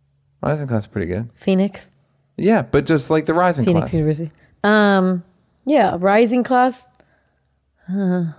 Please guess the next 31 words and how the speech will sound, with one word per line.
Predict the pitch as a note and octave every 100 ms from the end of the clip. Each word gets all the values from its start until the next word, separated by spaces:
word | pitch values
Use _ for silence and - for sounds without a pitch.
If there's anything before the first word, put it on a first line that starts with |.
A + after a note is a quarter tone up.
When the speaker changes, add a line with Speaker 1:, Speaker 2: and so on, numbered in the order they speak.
| _ _ -
Speaker 1:
They | D#3+ A#3
just | C4+ F3
mean | D3 E3 G3 F#3 C#3+
poor | - E3 F3+
people. | B2 -
I |
mean, | D#3+ E3+
I | F3+
don't | A#3 C4+
think | B3 A3+
that | G3 -
when | D3+ D#3
they | C#3+
call | D#3
them | C#3+ B2
working | A#2 C#3 C3 A2
class, | F#2+ G2+ F#2+ G#2 - - _ _ _ _ _ _ _ _ _ _ _ _ _ _ _ _ _ _
it, | - - -
it, | - C3
they | D#3+
used | F3 G3+
to | E3
say | - C3+
blue | G#2 G#2+
collar. | G#2 F#2+ D2 G1+
So | - G#2+ F#2+
working | E2 G2 C3 C3
class | A2 G#2+ F#2+
seems | - G2+ F#2+ G2+
more | F2+ G2+ F#2+ F#2+
inclusive. | F#2+ - G2 G#2 B2+ C3